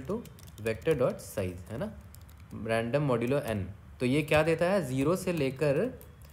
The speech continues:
n माइनस वन तक के आपको एलिमेंट्स दे देगा।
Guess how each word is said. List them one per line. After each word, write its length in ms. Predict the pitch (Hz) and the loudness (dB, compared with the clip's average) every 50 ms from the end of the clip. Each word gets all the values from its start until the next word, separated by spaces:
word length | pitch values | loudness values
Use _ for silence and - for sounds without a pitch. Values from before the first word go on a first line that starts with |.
| - - - - - - - - - - - - | -20 -20 -20 -20 -20 -20 -20 -20 -20 -14 -6 -2
n 80 | 151 185 | 0 2
माइनस 560 | 208 196 175 135 123 120 127 160 185 185 - | 2 2 2 4 2 4 2 2 0 0 2
वन 220 | 120 127 131 131 | 4 4 4 4
तक 220 | 127 139 135 - - | 4 0 0 0 0
के 200 | 151 147 135 - | 2 2 2 2
आपको 280 | 107 113 107 - 170 | 0 -2 0 2 2
एलिमेंट्स 320 | 147 113 107 110 107 104 95 | 2 4 2 0 0 0 -2
दे 120 | 98 92 | -2 -2
देगा। 260 | 90 90 87 92 98 | -2 -4 -6 -6 -10